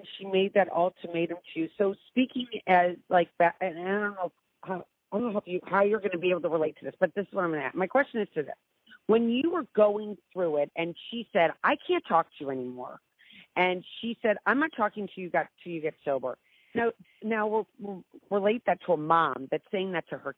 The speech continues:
kid, right? Like, "I'm not gonna talk to you." As you being the addict, how did that, I mean, yes, you were, so you were pissed off, but what,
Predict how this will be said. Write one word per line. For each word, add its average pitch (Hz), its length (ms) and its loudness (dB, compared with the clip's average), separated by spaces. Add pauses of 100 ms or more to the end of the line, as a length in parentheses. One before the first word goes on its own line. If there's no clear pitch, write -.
(120)
kid, 127 380 -8
right? 147 260 2
Like, 160 140 -2 (100)
"I'm 196 280 2
not 185 200 -4
gonna 165 240 -10
talk 165 200 -6 (100)
to 151 60 -14
you." 139 120 -8 (400)
As 226 200 2
you 240 280 -2
being 247 220 -2
the 202 140 -6
addict, 185 280 0
how 247 280 2
did 277 140 -8
that, 247 220 2
I 214 80 2
mean, 226 220 -4
yes, 247 180 0 (120)
you 185 120 -8
were, 175 140 -2 (200)
so 247 60 0
you 233 160 -4
were 254 80 -4
pissed - 400 -2
off, 208 280 2
but - 200 -4
what, 233 140 -4